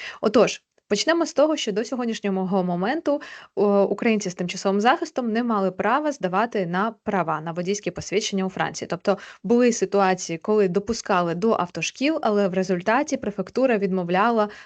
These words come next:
в допуску на сам іспит. І, відповідно, поки що не було жодного прецеденту, коли людина з тимчасовим захистом отримала водійське посвідчення у Франції.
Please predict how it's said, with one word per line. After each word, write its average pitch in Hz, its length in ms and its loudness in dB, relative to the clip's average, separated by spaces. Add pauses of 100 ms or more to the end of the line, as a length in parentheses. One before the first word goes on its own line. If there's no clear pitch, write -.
в 175 60 -6
допуску 226 440 0
на 185 120 0
сам 208 280 -2
іспит. 190 420 -4
І, 240 60 -2
відповідно, 220 500 0
поки 233 300 0
що 208 160 0
не 190 120 4
було 196 340 4
жодного 190 380 0
прецеденту, 196 640 0
коли 190 260 4
людина 180 380 2
з 180 40 -8
тимчасовим 165 500 -6
захистом 247 520 0
отримала 220 560 2
водійське 185 420 -2
посвідчення 190 640 -2
у 190 60 -6
Франції. 151 540 -4